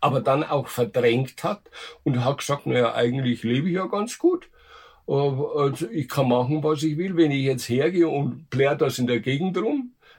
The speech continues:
wird sich deswegen nichts ändern.“ Doch, eines wird sich ändern, ich komme ins Irrenhaus. Und dann ist mit der Lei-, Reiserei und mit allem Schluss,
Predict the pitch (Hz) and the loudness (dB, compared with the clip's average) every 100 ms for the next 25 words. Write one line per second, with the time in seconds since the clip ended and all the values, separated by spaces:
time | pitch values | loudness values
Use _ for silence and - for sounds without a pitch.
0 | _ _ 135 151 - - - 147 - 143 | _ _ 4 4 2 -6 -2 -2 0 0
1 | 135 - 131 113 113 107 - 139 156 277 | 0 0 0 0 0 -2 -6 -2 0 0
2 | 220 226 - - _ - 156 - 135 151 | -2 -4 -12 -20 _ 2 2 4 2 4
3 | 135 135 123 127 123 135 127 120 - 123 | 2 -2 -4 -4 -2 -2 0 -2 -2 0
4 | 120 120 139 113 95 85 - - - - | 0 0 0 -2 -4 -6 -10 -14 -18 -6
5 | 120 123 131 117 123 131 120 123 123 123 | 2 2 2 0 0 2 4 4 4 2
6 | 123 123 113 117 117 123 120 107 117 113 | 2 2 2 2 4 4 4 2 0 0
7 | 110 135 170 - | -2 0 0 0